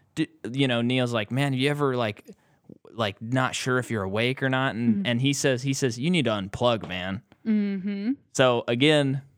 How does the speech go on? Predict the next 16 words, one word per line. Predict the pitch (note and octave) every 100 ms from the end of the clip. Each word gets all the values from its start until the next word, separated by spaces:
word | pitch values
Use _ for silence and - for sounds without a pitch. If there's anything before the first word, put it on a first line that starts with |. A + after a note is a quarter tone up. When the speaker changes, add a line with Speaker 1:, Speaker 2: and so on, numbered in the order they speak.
| _
Speaker 1:
foreshadowing | - C3+ B2 B2+ A#2 A#2 A2+ A2
that | G#2
he | G#2+ A2
need, | G#2+ G2+ B2
he | A#2+
will | G#2
unplug | G2 F#2+ - F2 D#2
from | - G#2 E2 D2
the | E2
Matrix. | D#2+ C#2+ G1+ - -
Speaker 2:
Mm-hmm. | G#3 F#3+ F3+ F#3 _ _ _ _ _ _ -
Speaker 1:
This | D#3
is |
a |
good | A2 D#2+
movie. | B1+ -